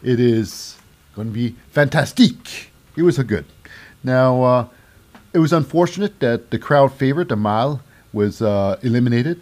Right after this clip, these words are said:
because the crowd is now like, "Who do we vote for? Who do we like less? Or who do we," you know? And they figured that they don't, we all like, uh, Eliza less than Blair, so they cheered for Blair.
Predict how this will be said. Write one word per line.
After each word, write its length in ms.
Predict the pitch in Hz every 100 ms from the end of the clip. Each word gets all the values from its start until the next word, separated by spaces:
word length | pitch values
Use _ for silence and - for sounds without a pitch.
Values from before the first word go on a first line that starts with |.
| _
because 360 | - 113 104
the 180 | 104 101
crowd 360 | 95 107 113 110
is 120 | -
now 160 | 110 107
like, 160 | 104
"Who 100 | 151
do 80 | 143
we 100 | 135
vote 240 | 135 180
for? 260 | - 101 78 - - -
Who 160 | 190
do 120 | 214 165
we 140 | 170
like 260 | 147 147 113
less? 500 | 120 98 - - - _ _ _ -
Or 180 | 131 120
who 120 | 175
do 100 | 143
we," 100 | 139
you 100 | 127
know? 200 | 123 135 - _ - _ _ _ _ _
And 340 | 123 123 120 101
they 180 | 120
figured 360 | 107 - 117 127
that 200 | 110 104
they 140 | 110
don't, 160 | 113 113
we 100 | 104
all 180 | 107 123
like, 300 | 113 104 -
uh, 300 | 98 92 90 - _
Eliza 420 | 127 110 113 120 110
less 480 | 98 117 139 - -
than 300 | 92 101 92
Blair, 340 | 90 95 131 156
so 160 | 135
they 140 | 123 120
cheered 320 | - 135 139
for 100 | 143
Blair. 440 | 135 190 185 98